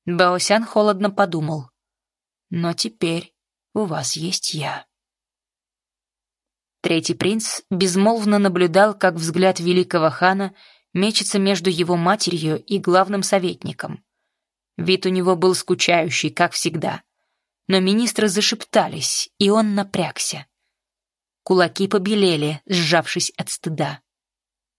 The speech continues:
Третий принц демонстрировал надменную уверенность в своих правах, однако понимал, что мать устроила эту сцену ради него — потому что он не был наследным принцем. Не годился.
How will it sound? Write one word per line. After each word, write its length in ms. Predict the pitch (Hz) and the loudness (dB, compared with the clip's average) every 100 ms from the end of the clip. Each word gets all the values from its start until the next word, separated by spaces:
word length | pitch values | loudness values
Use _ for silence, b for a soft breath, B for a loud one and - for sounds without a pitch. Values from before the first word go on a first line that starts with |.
| _ _ _ _ | _ _ _ _
Третий 320 | 165 160 165 | -2 0 -2
принц 420 | - 180 190 - - | 0 0 0 -6 -6
демонстрировал 800 | 175 185 180 - 208 208 202 196 | 0 2 0 0 2 4 2 2
надменную 680 | 190 170 185 190 190 180 - | 0 2 2 2 2 0 2
уверенность 640 | 190 180 202 190 185 - | 0 4 2 2 0 -2
в 60 | - | -4
своих 360 | 175 180 - | 0 0 0
правах, 500 | - 185 175 123 - b b b b _ _ | 0 2 0 -6 -16 b b b b _ _
однако 480 | 170 190 226 233 | -4 0 0 0
понимал, 480 | 226 220 214 220 240 | -2 0 2 4 2
что 240 | - - 196 | 0 0 0
мать 440 | 214 277 - - _ _ _ - | 0 0 -4 -10 _ _ _ -4
устроила 460 | 185 - 240 254 | -4 2 2 4
эту 320 | 254 202 214 226 | 2 0 -2 -4
сцену 400 | - 240 226 214 | -2 0 2 4
ради 280 | 220 208 | 2 2
него — 480 | 220 226 220 226 - - _ _ _ _ _ _ _ _ | 0 0 2 0 0 -10 _ _ _ _ _ _ _ _
потому 360 | - 151 170 190 | -2 0 0 -2
что 340 | - 202 - - | -2 -4 0 2
он 320 | 214 214 - _ _ | 2 0 -10 _ _
не 300 | 175 175 196 | 0 4 2
был 260 | 175 147 123 _ _ | 2 -4 -12 _ _
наследным 600 | 185 - 180 165 165 156 | -2 2 2 2 0 -2
принцем. 540 | 131 180 143 - 147 - _ _ _ _ _ _ _ | 0 -2 -2 -8 -8 -14 _ _ _ _ _ _ _
Не 300 | 165 165 160 | -2 0 0
годился. 720 | 147 151 156 165 - - - | 0 0 0 0 -2 -6 -8